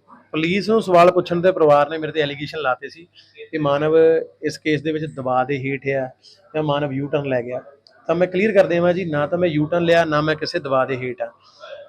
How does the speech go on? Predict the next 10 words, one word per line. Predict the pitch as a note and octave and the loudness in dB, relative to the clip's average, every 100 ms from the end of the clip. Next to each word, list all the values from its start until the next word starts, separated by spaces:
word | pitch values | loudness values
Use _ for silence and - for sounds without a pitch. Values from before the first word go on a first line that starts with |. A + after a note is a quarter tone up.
| - | -6
ਮੈਂ | D3 E3+ | 2 2
ਤਾਂ | F#3 G3 G#3 G3+ _ | 6 6 4 0 _
ਇਸ | E3+ G3 G3+ F#3 | 4 4 4 2
ਢਿੱਲੋਂ | E3 D#3+ F3 F#3 F#3 - _ - | 4 6 6 4 0 -8 _ -4
ਜੋ | D#3+ | 0
ਬ੍ਰਦਰ | D3+ D3+ D#3+ | 2 2 4
ਜੋ | F3 | 2
ਸੁਸਾਈਡਲ | E3+ D3+ D#3 F3 | 2 4 4 2
ਕੇਸ | F3 D#3 D#3+ C#3+ | 0 -2 0 0
ਆ, | D3 G3 | 0 0